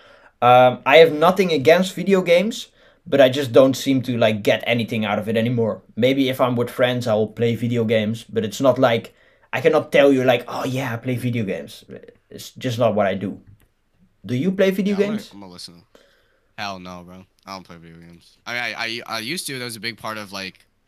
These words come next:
Speaker 2: you know, me growing up as a kid, video games, but a-, any, not anymore. Just as, like, yeah, like you said, like, nothing against it, just no value. Like,
Speaker 1: Yeah,
Speaker 2: actually,
Speaker 1: but
Speaker 2: no,
Speaker 1: also
Speaker 2: I
Speaker 1: no
Speaker 2: do have
Speaker 1: fun
Speaker 2: something
Speaker 1: anymore.
Speaker 2: against it. I, actually, I do have something <laughs> against it.
Speaker 1: Yeah?
Speaker 2: I mean, like, it doesn't,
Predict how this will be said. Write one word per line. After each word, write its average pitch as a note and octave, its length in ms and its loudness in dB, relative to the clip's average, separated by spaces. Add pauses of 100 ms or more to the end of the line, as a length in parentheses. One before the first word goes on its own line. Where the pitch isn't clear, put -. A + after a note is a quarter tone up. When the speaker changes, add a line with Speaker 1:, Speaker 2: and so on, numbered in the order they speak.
(140)
Speaker 2:
you G2+ 120 -18
know, F#2+ 120 -14
me F#2+ 220 -12
growing F#2+ 340 -14
up F#2 160 -14
as D#2+ 120 -20
a E2+ 40 -20
kid, A#2 320 -8
video F#2+ 280 -14
games, E2+ 320 -20
but F2 260 -20 (380)
a-, A#2+ 200 -10
any, C3+ 360 -8
not A#2+ 240 -8
anymore. F2 420 -16 (300)
Just F#2 180 -14
as, F2 160 -18
like, E2+ 200 -20 (280)
yeah, A2 120 -10
like B2+ 260 -8
you B2+ 100 -12
said, B2+ 200 -10
like, A2 180 -10 (680)
nothing C3 280 -8
against A#2+ 340 -8
it, C3+ 120 -8
just G2+ 300 -10
no G2+ 140 -14
value. F#2 480 -12 (640)
Like, F2 180 -20 (400)
Speaker 1:
Yeah, B2 120 -2
Speaker 2:
actually, C#3 180 2
Speaker 1:
but D3 60 6
Speaker 2:
no, E3 40 10
Speaker 1:
also E3 140 2
Speaker 2:
I E3 60 0
Speaker 1:
no D3 120 4
Speaker 2:
do B2 60 -2
have - 80 -6
Speaker 1:
fun D#3+ 100 8
Speaker 2:
something A#2 180 -2
Speaker 1:
anymore. F#2 160 -4
Speaker 2:
against G2 300 -6
it. G2 160 -12 (220)
I, A2+ 140 -8
actually, C3+ 340 -8
I B2 80 -8
do A#2 180 -12
have G2 240 -10
something F2+ 280 -16
<laughs> E2+ 80 -20
against - 360 -12
it. C3 120 -10
Speaker 1:
Yeah? F3 280 6
Speaker 2:
I F#3+ 80 -6
mean, E3 80 -8
like, D3+ 240 -10
it D#3 80 -10
doesn't, E3+ 300 -8